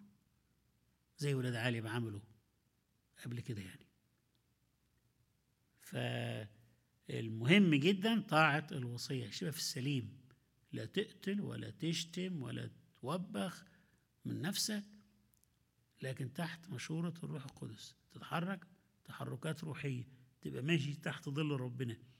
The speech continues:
تحت ستر العلي تبيت. شاف داود الموضوع يحتاج نشيد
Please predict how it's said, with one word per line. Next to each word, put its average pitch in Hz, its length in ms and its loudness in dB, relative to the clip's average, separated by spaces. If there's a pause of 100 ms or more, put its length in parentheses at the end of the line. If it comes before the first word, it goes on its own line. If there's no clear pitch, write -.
(580)
تحت - 240 -2
ستر 165 380 -2
العلي 123 460 -4 (440)
تبيت. 107 420 -10 (3500)
شاف 277 460 8
داود 262 320 8
الموضوع 208 580 10
يحتاج 190 760 10
نشيد 160 680 6